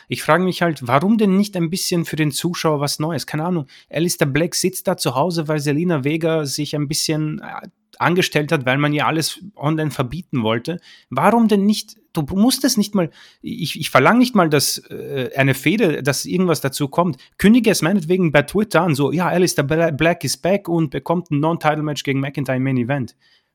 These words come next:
Mehr, mehr, mehr ver-, verlange ich nicht mal, weil das wird ein ansehnliches Match und vor allem, es ist neu, es ist frisch. Oder Drew McIntyre gegen,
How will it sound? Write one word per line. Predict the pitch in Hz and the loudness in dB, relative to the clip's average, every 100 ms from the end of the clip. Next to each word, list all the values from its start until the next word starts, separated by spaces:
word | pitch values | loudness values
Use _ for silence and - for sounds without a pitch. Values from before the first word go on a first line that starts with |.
| _ | _
Mehr, | 139 147 151 | 0 2 2
mehr, | 139 143 | 0 0
mehr | 139 147 220 - | 2 4 4 4
ver-, | 127 | -2
verlange | - 123 196 277 | 2 4 6 8
ich | 147 | 8
nicht | 156 | 6
mal, | 143 131 113 - - _ | 6 2 0 -6 -20 _
weil | 135 143 143 - - | 2 4 4 0 -6
das | 151 | -4
wird | 214 - | -2 -2
ein | 175 | -2
ansehnliches | 170 175 170 170 135 | 0 2 4 2 0
Match | - - - | 0 -2 -2
und | 147 | -4
vor | - | -4
allem, | 143 | -6
es | 113 - | -6 -8
ist | - - | -8 -6
neu, | 110 156 165 - _ | -4 -2 -4 -8 _
es | - - | -10 -6
ist | 131 | -4
frisch. | - 170 135 - - | -4 -4 -4 -8 -4
Oder | 160 156 151 156 _ - | 0 2 0 -2 _ -8
Drew | 113 | -2
McIntyre | 165 180 175 143 147 147 | 0 0 -2 0 0 0
gegen, | 127 135 143 139 - | -2 -2 0 -2 -6